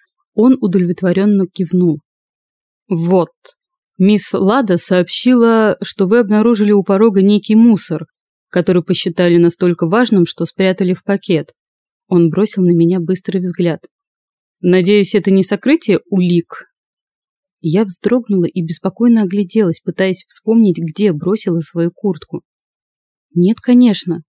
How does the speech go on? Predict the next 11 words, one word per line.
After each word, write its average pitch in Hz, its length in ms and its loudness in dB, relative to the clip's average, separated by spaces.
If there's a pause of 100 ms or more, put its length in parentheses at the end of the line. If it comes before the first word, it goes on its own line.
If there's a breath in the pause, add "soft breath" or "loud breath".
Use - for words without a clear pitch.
(360)
смущенно 190 580 0
пробормотала 170 640 -2
я. 160 280 -4 (760)
"Я 190 160 0
просто 220 280 -2
забыла 226 460 2
об 175 120 -4
этом". 165 320 -4 (1120)
"Я 240 240 0
так 240 280 -2
и 233 40 0